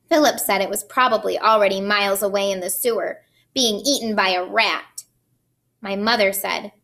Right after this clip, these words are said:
"Philip Jerome Sherwin Hendricks, go to your room." Then she sat on the toilet lid holding me in her lap and telling me everything would be all right. That night, my pillow was very lumpy.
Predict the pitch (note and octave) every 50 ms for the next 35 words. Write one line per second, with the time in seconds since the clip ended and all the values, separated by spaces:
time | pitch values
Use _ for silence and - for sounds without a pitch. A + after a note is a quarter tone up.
0 | _ _ _ - F4+ E4+ E4 D4+ D4+ - - C#4 C4+ C4 C4+ C4 B3+ A#3+ B3 A#3+
1 | - - - C#4+ C4 A#3+ A#3 A#3+ A3+ A3 - B3 C4 B3+ B3 A#3 B3+ B3 A#3+ -
2 | - - _ _ _ _ _ - A3 D4+ D4 D4 C#4 B3+ A3+ G#3 G3 F#3 F#3+ F#3
3 | F3 D#3 C3+ - _ _ _ _ _ _ _ _ _ _ _ _ _ _ _ _
4 | _ _ _ - A3 G#3+ G3+ F#3 F#3 F#3 F#3+ - - G3+ G3 - - G#3+ G#3+ G#3
5 | G3+ F#3+ F#3 F3+ - - - G#3 G3+ G3 F#3+ - F#3 F#3+ F3+ F#3 - - A#3 A3
6 | G#3+ G#3 G3 F#3+ F#3+ F#3+ F#3+ F#3 F#3 F#3 F#3 F#3+ G3 G3 F#3+ F#3+ F#3+ - - _
7 | _ _ _ _ _ _ _ - C4 B3+ C#4 D#4 D#4 D#4+ D4 C4+ A#3+ A3 F#3+ -
8 | A3+ B3+ B3 A#3+ B3+ A#3+ A#3 A#3 G3 F#3+ F#3+ F#3+ F#3+ F#3+ G3 F#3 F#3 F3+ F#3 F3+
9 | F#3+ F#3+ F#3+ F#3 F#3 F#3 - - _ _ _ _ _ _ _ _ _ _ _ _
10 | _ _ _ _ _ _ _ _ _ _ _ A3 G#3+ G#3 G#3 G#3 G#3 G3 G#3+ A#3
11 | G#3+ G3+ F#3 F#3 F#3 - B3+ B3+ A#3 G3 F#3 F#3 F#3 F#3 F#3+ G#3 G3+ G3 F#3 F#3
12 | F#3 F#3+ F#3+ G3+ G3 G3 F#3+ F3+ F#3+ G3